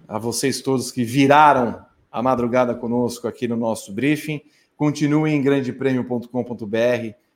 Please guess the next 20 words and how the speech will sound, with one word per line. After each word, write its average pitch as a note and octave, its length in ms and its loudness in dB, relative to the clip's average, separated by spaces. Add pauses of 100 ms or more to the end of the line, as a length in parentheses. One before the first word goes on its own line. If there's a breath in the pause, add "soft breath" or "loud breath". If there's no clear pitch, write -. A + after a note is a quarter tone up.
(120)
para B2+ 180 4
acompanhar B2 600 -2
tudo C#3 300 -4
da A#2 160 2
Fórmula A#2+ 460 -2
um. D3 120 -2
Também C#3+ 520 2
tem D3 180 -2
Moto C3 280 -2
dois A#2+ 300 -2
para A2+ 120 -6
vocês A2 280 -8
acompanharem, B2+ 720 -2 (300)
o A2 100 -14
G G#2+ 160 -6
P A2+ 220 -6
do A2 100 -12
Catar. B2+ 720 0 (180)
E, D#3+ 320 0
claro, C3 360 2